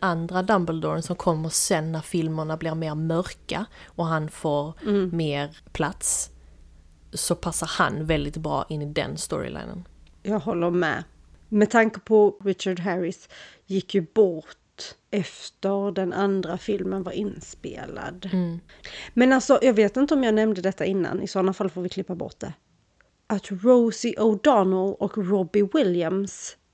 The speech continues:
Speaker 2: var två skådisar som önskade att få med i filmerna och spela Molly Weasley respekt-, res-, respektive Rubius Hagrid.
Speaker 1: Va? Nej.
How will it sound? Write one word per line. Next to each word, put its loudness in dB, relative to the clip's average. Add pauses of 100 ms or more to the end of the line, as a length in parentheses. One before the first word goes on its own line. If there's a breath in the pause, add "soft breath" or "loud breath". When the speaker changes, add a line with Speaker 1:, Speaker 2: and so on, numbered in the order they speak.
(120)
Speaker 2:
var -2
två 0
skådisar 2
som -4
önskade 2
att -4
få -4
med 2
i 2
filmerna -2
och -4
spela 2
Molly 4
Weasley 0
respekt-, -4
res-, -4
respektive 0
Rubius 0
Hagrid. -6
Speaker 1:
Va? 0
Nej. 0